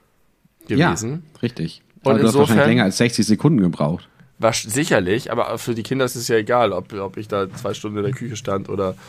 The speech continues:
Speaker 1: so. Ähm, ja, richtig geil. Ich wüsste gern, wie es funktioniert, aber vielleicht gebe ich mich auch einfach mit Magie zufrieden. Das reicht mir eigentlich.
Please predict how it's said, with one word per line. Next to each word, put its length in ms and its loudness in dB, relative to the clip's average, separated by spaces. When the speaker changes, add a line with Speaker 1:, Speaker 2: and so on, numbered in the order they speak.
Speaker 1:
so. 260 -2
Ähm, 440 -2
ja, 300 2
richtig 420 0
geil. 400 4
Ich 180 -10
wüsste 260 -4
gern, 200 -2
wie 60 -6
es 80 -8
funktioniert, 640 -4
aber 160 -4
vielleicht 480 -2
gebe 200 -2
ich 80 -4
mich 120 -6
auch 60 -8
einfach 220 -4
mit 140 -6
Magie 320 -6
zufrieden. 460 -8
Das 200 -8
reicht 260 -4
mir 160 -6
eigentlich. 460 -10